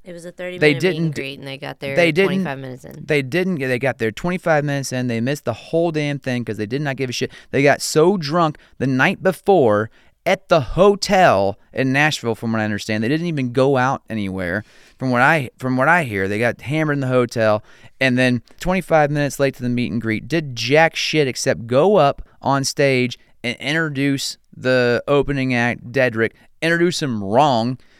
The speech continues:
Speaker 2: mispronounce his name,
Speaker 1: <laughs>
Speaker 2: and then sit out in
Speaker 1: It's
Speaker 2: the crowd,
Speaker 1: Dedrick. <laughs>
Speaker 2: sit out in the crowd and try their hardest not to laugh when there's a sold out room of Dobby fans around them. Then the next morning,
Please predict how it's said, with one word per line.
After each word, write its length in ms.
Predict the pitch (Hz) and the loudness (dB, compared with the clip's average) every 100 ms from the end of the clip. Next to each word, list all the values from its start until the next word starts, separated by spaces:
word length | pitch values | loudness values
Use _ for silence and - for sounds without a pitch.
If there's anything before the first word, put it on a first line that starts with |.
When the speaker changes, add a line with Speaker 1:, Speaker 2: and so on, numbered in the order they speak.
| - | -6
Speaker 2:
mispronounce 840 | 113 170 214 - - 202 214 196 180 | 0 4 4 2 0 2 4 2 0
his 120 | 151 | 0
name, 260 | 143 127 - - | 0 0 -2 -6
Speaker 1:
<laughs> 120 | - | 0
Speaker 2:
and 140 | 180 | 2
then 120 | 190 190 | 4 2
sit 240 | - 233 | 2 6
out 160 | 226 214 | 6 4
in 80 | |
Speaker 1:
It's 40 | 202 | 0
Speaker 2:
the 60 | |
crowd, 480 | - 196 170 156 156 | 0 4 6 6 4
Speaker 1:
Dedrick. 300 | 156 269 - - | 2 0 -2 -16
<laughs> 80 | - | -4
Speaker 2:
sit 240 | - 254 | 2 4
out 220 | 262 247 190 | 6 4 2
in 80 | |
the 80 | 196 | -4
crowd 420 | - 160 135 131 - | 2 4 4 4 0
and 160 | 147 147 | -4 -4
try 340 | - 170 165 | 0 4 4
their 140 | 165 151 | 4 2
hardest 840 | - - 202 202 170 104 - - - - - | -2 2 6 6 6 0 -4 -10 -16 -12 0
not 300 | 156 156 - | 2 2 2
to 100 | 156 | 2
laugh 460 | 143 123 95 95 - - - | 4 4 4 0 -10 -20 -6
when 140 | 139 | 0
there's 160 | 139 131 | 0 0
a 60 | 123 | -2
sold 520 | - - 208 202 196 | -2 4 4 6 6
out 260 | 180 175 | 6 6
room 360 | 127 139 123 120 | 2 0 0 0
of 180 | - 117 | -2 0
Dobby 360 | 135 139 131 120 | 4 4 2 -2
fans 400 | - 107 107 107 | -2 0 0 -2
around 380 | 107 110 104 92 | 0 0 0 -2
them. 220 | 78 90 - - 127 | -4 -8 -14 -16 0
Then 400 | 208 196 107 101 _ - - | 4 4 0 -6 _ -20 -4
the 120 | 135 147 | 0 2
next 460 | 165 190 214 - | 2 2 2 2
morning, 600 | 202 247 247 151 104 98 | 4 4 4 2 0 -2